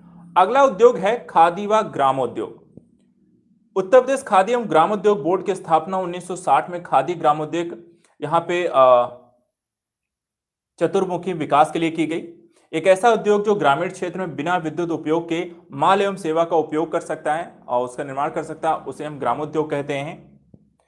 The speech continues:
ग्रामोद्योग में प्रति कारोबार जो, अ, कारो-, अ, कारगर हैं, जो कारीगर हैं,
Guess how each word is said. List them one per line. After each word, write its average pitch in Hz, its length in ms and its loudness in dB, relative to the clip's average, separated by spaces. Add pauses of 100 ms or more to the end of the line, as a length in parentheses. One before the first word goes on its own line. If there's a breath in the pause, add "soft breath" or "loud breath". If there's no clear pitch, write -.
(360 soft breath)
ग्रामोद्योग 214 540 4
में 220 140 -4
प्रति 220 220 -2
कारोबार 190 560 6
जो, 190 120 -2
अ, 151 520 2
कारो-, 165 420 2
अ, 139 160 4
कारगर 170 480 4
हैं, 143 220 -6
जो 143 100 -6
कारीगर 165 420 0
हैं, 175 360 -10